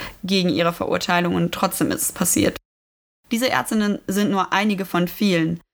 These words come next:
Aber wer macht es sich denn eigentlich zur Aufgabe, die anzuzeigen? Unter anderem der Inhaber der Webseite Babykaust, einer rechter Abtreibungsgegner, der das Abbrechen von Schwangerschaften mit dem Holocaust gleichsetzt.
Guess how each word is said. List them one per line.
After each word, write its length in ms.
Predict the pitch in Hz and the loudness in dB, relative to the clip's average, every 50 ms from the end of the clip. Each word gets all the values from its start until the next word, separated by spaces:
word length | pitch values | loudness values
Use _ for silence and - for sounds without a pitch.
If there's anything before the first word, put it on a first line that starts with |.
| _ _ - | _ _ -2
Aber 260 | 185 185 180 175 - | 0 0 2 0 0
wer 120 | 196 208 220 | 0 0 0
macht 200 | 240 233 - 214 | 0 -2 -2 -4
es 80 | 196 | -2
sich 180 | - 196 185 - | -2 -2 -2 -2
denn 160 | - 180 175 | -2 0 2
eigentlich 360 | - 180 185 190 185 - - | 4 4 4 2 0 -2 -4
zur 180 | - - - - | -4 -2 0 2
Aufgabe, 640 | - 202 226 - - - 180 170 175 180 185 180 175 | 2 2 0 -2 -4 -2 0 0 0 0 0 -2 -2
die 300 | 175 180 175 - - - | 0 -2 -2 0 0 0
anzuzeigen? 720 | 185 185 - 185 165 - - - - - 95 - 175 175 - _ _ _ _ _ _ | 0 0 0 -2 -4 -2 0 0 2 2 2 0 -2 -4 -8 _ _ _ _ _ _
Unter 280 | - 226 226 233 202 - | -4 -2 -2 0 0 0
anderem 400 | 190 254 269 285 247 247 240 220 | 0 0 0 -2 -2 -2 0 0
der 160 | 190 185 - | 0 0 0
Inhaber 400 | - 214 208 190 190 190 190 185 | 0 0 0 2 0 0 2 0
der 100 | 180 170 | 0 2
Webseite 580 | 165 170 170 - - 175 170 165 - 185 185 - - - - | 2 0 0 0 0 0 0 2 0 0 -2 -2 -6 -6 -2
Babykaust, 720 | 247 269 226 180 156 - - 190 - 190 - - - - - - _ _ _ _ _ _ | 0 2 2 2 0 0 -2 -2 -2 0 -2 -4 -8 -12 -18 -20 _ _ _ _ _ _
einer 300 | - 185 185 180 185 - | 0 2 2 2 2 0
rechter 340 | 233 240 - - 226 - - | -2 -4 -2 -2 0 0 0
Abtreibungsgegner, 960 | 220 - - - 185 170 165 165 175 170 - - 165 170 - 196 190 - - | 0 -2 -2 0 0 2 2 2 0 0 0 -2 -2 0 0 0 0 0 0
der 320 | 190 180 170 170 170 - - | 0 0 0 2 0 -2 -2
das 300 | 185 180 175 175 175 - | -2 0 0 0 0 -2
Abbrechen 400 | - 220 - 208 202 190 190 180 | -4 -2 0 -2 -2 0 0 -2
von 140 | - 175 - | -2 -2 -2
Schwangerschaften 560 | - 202 214 208 185 - 185 - - 196 185 | 0 0 0 0 0 -2 -4 -2 0 0 0
mit 100 | 175 - | 0 2
dem 260 | 190 190 185 - - | 0 0 0 -2 -2
Holocaust 680 | - 254 247 220 185 - - 151 139 151 147 - - - | 0 0 2 0 0 -2 -2 -2 -2 -2 -2 -4 -4 0
gleichsetzt. 680 | 170 147 147 160 - - - 123 - - - - | 2 2 2 0 0 -2 -2 -2 0 -2 -4 -6